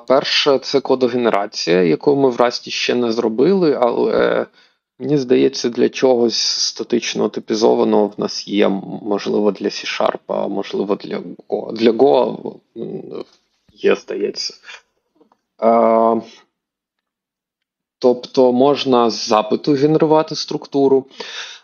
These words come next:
Е, для Rust є нюанси в тому, що іноді в тебе те, що дата в, е, базі даних, це може бути хроно date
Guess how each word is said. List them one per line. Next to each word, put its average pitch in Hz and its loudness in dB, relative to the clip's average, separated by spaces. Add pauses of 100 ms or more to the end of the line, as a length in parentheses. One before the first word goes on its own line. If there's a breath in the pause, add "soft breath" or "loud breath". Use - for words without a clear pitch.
(140)
Е, 123 2 (200)
для 135 4
Rust 175 0
є 160 2
нюанси 156 2
в - -8
тому, 147 2
що 139 0
іноді 135 2
в - -6
тебе 127 2
те, 131 0
що - 0
дата 117 0
в, 110 -4
е, 113 4
базі 113 0
даних, 175 2
це - -2
може 131 2
бути 120 -2
хроно 175 0
date 143 0